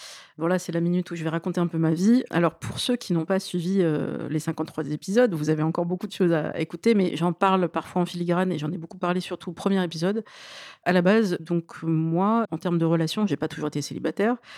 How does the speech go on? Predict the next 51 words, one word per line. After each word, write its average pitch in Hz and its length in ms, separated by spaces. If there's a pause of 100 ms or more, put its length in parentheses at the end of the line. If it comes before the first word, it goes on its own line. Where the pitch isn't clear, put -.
(240)
J'ai 143 160
été 156 160
en 196 160
couple - 440
pendant 180 240
treize 165 300
ans, 185 200 (380)
de 160 120
mes, 180 320
euh, 147 760
vingt-deux, 165 340
vingt-trois 156 540
ans 175 240
à 160 60
mes 139 140
trente-cinq 147 500
ans, 196 180 (520)
avec 151 380
un 143 160
homme 202 180
qui - 80
s'appelle 147 260
Julien, 160 460
que 202 100
j'ai 143 140
connu 190 480
à 175 100
la 160 80
fac, - 540
comme 160 200
beaucoup 147 260
de 165 40
gens, 151 180
en 156 60
fait, - 220
on - 40
se - 60
rencontre 165 280
souvent 165 200
à 165 60
la 160 80
fac. 190 340 (560)
Et, 190 300
euh, 160 760
moi, 165 300
mon 214 160
cœur 214 300
n'a 180 160
pas 196 260
regardé, 180 680
euh, 170 260